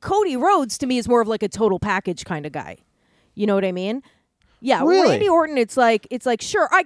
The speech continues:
Speaker 1: I look at him, I go, "Yeah, okay, that's good looking." And then as soon as he, like, Randy Orton is very sexy, but as soon as he starts talking, I go, "Oh, no, thank you. I'm fine." Um, not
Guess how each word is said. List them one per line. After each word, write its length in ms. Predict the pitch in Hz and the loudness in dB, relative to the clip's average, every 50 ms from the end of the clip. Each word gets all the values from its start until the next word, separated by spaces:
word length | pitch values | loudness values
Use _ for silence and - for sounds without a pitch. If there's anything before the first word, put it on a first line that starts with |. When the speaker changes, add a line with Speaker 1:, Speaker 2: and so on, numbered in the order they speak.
| 370 | 2
Speaker 1:
I 140 | 359 339 320 | 2 2 2
look 180 | 320 339 370 - | 2 0 -2 -2
at 80 | 339 | 0
him, 140 | 320 311 285 | 0 0 0
I 80 | 254 247 | 0 0
go, 320 | 220 233 226 208 190 - - | 0 0 0 0 -2 -4 -6
"Yeah, 260 | - 196 185 147 143 | -8 -8 -8 -8 -8
okay, 200 | 170 - 160 143 | -10 -8 -8 -6
that's 540 | 143 160 165 156 - - - - - - - _ _ _ _ _ _ | -6 -6 -6 -6 -8 -12 -18 -16 -16 -18 -20 _ _ _ _ _ _
good 160 | - 214 202 196 | 4 4 6 6
looking." 340 | 220 208 214 202 180 185 | 4 4 4 0 -2 -2
And 100 | 202 226 226 | 0 0 2
then 100 | 214 208 | 2 2
as 100 | 202 - | 2 0
soon 220 | - 269 254 247 240 | 0 0 2 2 2
as 140 | 240 - | 0 0
he, 520 | - 233 247 233 226 220 214 202 196 185 - _ _ _ _ _ _ _ _ _ _ | -4 -6 -4 -4 -2 -2 -4 -4 -6 -8 -12 _ _ _ _ _ _ _ _ _ _
like, 340 | - 226 226 262 277 254 - | -16 -12 -4 -2 -2 0 2
Randy 240 | 269 359 403 415 381 | 2 2 4 4 2
Orton 180 | 349 320 285 | 2 4 2
is 120 | 269 240 196 | 2 2 0
very 520 | 202 190 180 165 254 247 247 226 220 214 196 | -4 -8 0 4 4 6 6 6 2 2 0
sexy, 420 | - - 220 208 - - 185 185 | 0 0 0 0 0 -4 -8 -4
but 160 | - 220 208 | -2 -2 -2
as 80 | 220 - | -2 -2
soon 160 | - 269 277 | -4 -4 -4
as 100 | 330 311 | -4 -4
he 80 | 320 285 | -6 -4
starts 320 | - - 233 196 - - | 0 0 0 0 0 -2
talking, 460 | - 220 165 190 - - 269 269 254 | -2 0 0 0 0 0 -2 0 0
I 80 | 214 208 | 0 0
go, 180 | 196 202 185 - - - - 285 - - | 2 0 0 0 -4 -10 -16 -8 0 4
"Oh, 300 | 277 269 254 240 240 233 | 4 6 6 6 4 4
no, 140 | 233 233 226 | 2 0 -2
thank 240 | - 196 156 - 143 | -2 -4 -6 -6 -8
you. 240 | 127 127 - - - - | -10 -10 -10 -14 -8 -6
I'm 160 | 175 190 196 | -4 -4 -4
fine." 340 | 185 - 170 147 143 143 160 - _ _ _ _ _ _ _ _ - | -2 -2 -2 -2 -2 -6 -10 -14 _ _ _ _ _ _ _ _ -2
Um, 480 | 190 185 180 175 170 175 180 175 - - _ | 0 2 2 2 2 0 -4 -8 -12 -14 _
not 240 | - 285 330 370 381 | -4 0 0 0 0